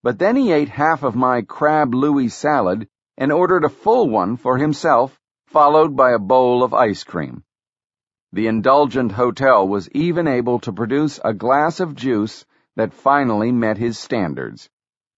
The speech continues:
At his house the following day, he was still on a high.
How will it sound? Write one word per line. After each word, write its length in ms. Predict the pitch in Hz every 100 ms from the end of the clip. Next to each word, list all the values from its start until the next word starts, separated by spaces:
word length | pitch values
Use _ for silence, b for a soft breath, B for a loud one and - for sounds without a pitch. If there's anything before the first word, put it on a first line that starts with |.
| _ _ _ _ _ _ _ _ _ _ _ -
At 160 | 135
his 180 | 147 147
house 380 | 135 143 139 -
the 100 | 110
following 460 | 110 113 117 120 110
day, 320 | 107 107 113
he 160 | 113
was 180 | 117 113
still 400 | - 135 139 143
on 180 | 120 127
a 80 | 123
high. 500 | 117 117 82 78